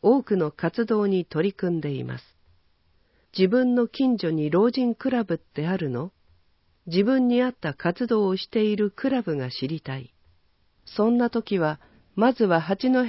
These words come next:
市老人クラブ連合会へご相談ください。活動の紹介。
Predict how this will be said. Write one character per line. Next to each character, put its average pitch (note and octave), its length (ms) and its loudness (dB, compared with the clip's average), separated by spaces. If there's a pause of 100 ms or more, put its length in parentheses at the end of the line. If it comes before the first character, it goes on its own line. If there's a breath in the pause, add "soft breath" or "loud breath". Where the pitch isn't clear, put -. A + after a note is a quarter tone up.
市 D#3+ 260 -2
老 A3 220 4
人 B3+ 260 0
ク C4 120 -2
ラ A#3+ 120 2
ブ F3 160 -2
連 A#3 240 4
合 C4 180 2
会 F3+ 300 -2
へ C3+ 120 0
ご C#3+ 160 0
相 G#3+ 240 -2
談 F3+ 260 -2
く - 120 -12
だ C#3+ 120 -4
さ A#2+ 180 -10
い。 C#3 120 -16 (1120)
活 G#3 300 0
動 A#3 200 4
の F#3 160 0
紹 D#3+ 260 -4
介。 C3+ 340 -12